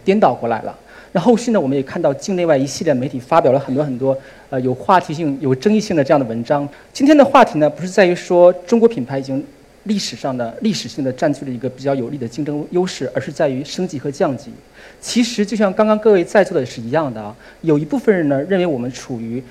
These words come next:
消费升级的过程当中，有一部分人认为我们处于一个消费降级的过程当中。那些认为消费升级的人呢，他可以从我们整个宏观经济啊、增长啊、消费结构的变化呀，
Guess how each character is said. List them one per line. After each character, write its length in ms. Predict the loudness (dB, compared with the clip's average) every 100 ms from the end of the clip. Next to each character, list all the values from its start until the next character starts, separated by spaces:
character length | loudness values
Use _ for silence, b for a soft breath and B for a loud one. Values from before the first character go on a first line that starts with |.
| B
消 220 | -2 2
费 160 | 4 2
升 320 | 2 2 2
级 100 | 2
的 140 | -6 -4
过 160 | -6
程 160 | -6 -12
当 180 | -12 -12
中， 240 | -12 -14 -16 B B
有 180 | 4 4
一 80 | 4
部 100 | 0
分 100 | 0
人 80 | 2
认 140 | 4
为 60 | 4
我 80 | 2
们 180 | -4
处 240 | -8 -8 -8
于 100 | -6
一 140 | -4
个 100 | -4
消 200 | -2 -2
费 100 | -2
降 260 | -2 -4 -4
级 120 | -6
的 100 | -12
过 160 | -6 -8
程 140 | -8
当 100 | -14 -14
中。 140 | -16 -18 -20 _ _ B B B B B -2
那 60 |
些 160 | 2 6
认 140 | 8
为 100 | 6
消 180 | 6 6
费 140 | 6
升 240 | 4 4 2
级 60 |
的 100 | 4
人 160 | 2 2
呢， 140 | -2 -2
他 140 | -2
可 100 | 0
以 80 | 0
从 160 | 0
我 60 | -2
们 120 | -2
整 160 | -4 -6
个 80 | -6
宏 200 | -6 -2
观 160 | -2
经 220 | 0 -4 -4
济 180 | 0
啊、 260 | 2 2 0
增 320 | 0 0 0
长 300 | 2 0 0
啊、 300 | -4 -2 -2
消 180 | 0 0
费 140 | 0
结 180 | -2 -2
构 80 | 2
的 100 | 2
变 320 | 2 4 4
化 240 | 4 4 6
呀， 220 | 4